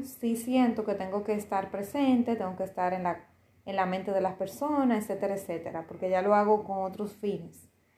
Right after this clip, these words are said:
Y me entra a veces esa ansiedad de que, "Ay, hoy yo no me siento bien anímicamente, pero siento que tengo que entrar a postear".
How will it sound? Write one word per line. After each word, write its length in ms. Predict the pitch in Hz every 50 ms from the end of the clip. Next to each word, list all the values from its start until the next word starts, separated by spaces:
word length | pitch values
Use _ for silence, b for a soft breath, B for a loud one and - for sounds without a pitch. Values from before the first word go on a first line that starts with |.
| _ _ _ _ _ _ -
Y 140 | 233 254 240
me 80 | 254 254
entra 220 | 247 247 277 277
a 20 |
veces 260 | 269 269 269 277 269 277
esa 100 | 269 262
ansiedad 400 | 262 240 277 254 233 220 214 208
de 140 | 208 214
que, 120 | 208 220 220
"Ay, 200 | 226 233 233 220
hoy 140 | 214 214 214
yo 100 | 220 226
no 60 | 233
me 100 | 240 247
siento 340 | 240 254 240 233 226 247 226
bien 200 | 220 226 226 226
anímicamente, 800 | 226 220 220 220 220 226 220 247 240 226 214 208 196 185 196 185
pero 220 | 185 196 196 190 190
siento 400 | - 214 208 208 208 208 220 220
que 80 | 208
tengo 220 | 202 196 196 202 202
que 60 | 208
entrar 260 | 202 190 190 190 185 185
a 100 | 190 185
postear". 520 | 190 190 185 - - - - - - -